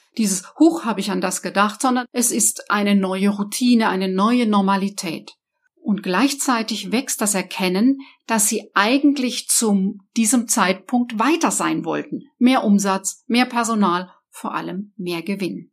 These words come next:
Wir Menschen neigen prinzipiell dazu, zu überschätzen, was wir in einem Jahr schaffen und zu unterschätzen, was in zehn Jahren möglich ist.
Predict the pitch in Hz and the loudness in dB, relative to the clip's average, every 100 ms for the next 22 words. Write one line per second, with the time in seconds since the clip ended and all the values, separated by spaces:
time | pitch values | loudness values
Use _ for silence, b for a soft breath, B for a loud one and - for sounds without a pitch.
0 | _ _ _ _ _ 247 254 359 - 247 | _ _ _ _ _ 0 2 0 0 0
1 | 220 220 208 202 226 269 233 196 180 170 | 2 2 2 0 4 4 4 -2 -2 -2
2 | 175 226 226 233 208 190 220 226 240 - | -4 -4 0 2 2 2 2 2 0 -4
3 | 208 214 220 208 220 214 196 185 180 175 | -4 -2 0 2 0 0 -2 -2 -2 4
4 | 190 247 - 226 220 220 208 233 214 214 | 4 4 2 -2 0 -2 0 0 -2 -2
5 | 208 202 196 208 196 190 190 - 190 160 | 0 0 0 -2 -2 -4 -6 -4 -4 -4
6 | 156 143 143 143 - - - - - - | -4 -6 -8 -10 -12 -18 -18 -10 -10 -10